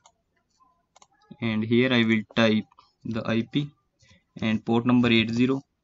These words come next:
and the U R L of my A P I, A P I slash message, and it will be the message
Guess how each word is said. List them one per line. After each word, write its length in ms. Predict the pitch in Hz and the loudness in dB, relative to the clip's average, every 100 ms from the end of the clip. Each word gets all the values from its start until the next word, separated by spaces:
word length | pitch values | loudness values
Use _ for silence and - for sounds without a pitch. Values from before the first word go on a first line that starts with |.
| _ _ _ _ _ _ _ - | _ _ _ _ _ _ _ -6
and 340 | 113 107 104 110 - | -4 -2 -4 -8 -8
the 220 | 110 110 | -2 2
U 200 | 117 120 | 4 6
R 100 | 127 | 4
L 140 | 127 | 2
of 120 | 120 | 2
my 120 | 110 110 | 2 2
A 160 | 110 | 0
P 140 | 104 131 | 0 -2
I, 360 | 156 - - 110 | -2 -10 -6 -6
A 40 | |
P 240 | - 117 120 | -2 0 0
I 40 | |
slash 440 | 120 113 107 104 - - | 0 -2 -2 -4 -6 -6
message, 680 | 113 110 - - 151 - - - - - - - _ _ _ _ _ _ _ - 113 | -6 -6 -8 -8 -8 -10 -20 -18 -16 -16 -20 -20 _ _ _ _ _ _ _ -12 -6
and 360 | 113 107 107 - _ - 120 - | -4 -4 -8 -12 _ -18 -18 -6
it 200 | 123 120 | -4 -2
will 180 | 113 113 | -2 2
be 140 | 117 | 2
the 240 | 120 135 147 _ - | 2 -2 -8 _ -6
message 520 | 117 110 107 135 123 | 0 0 0 -2 -4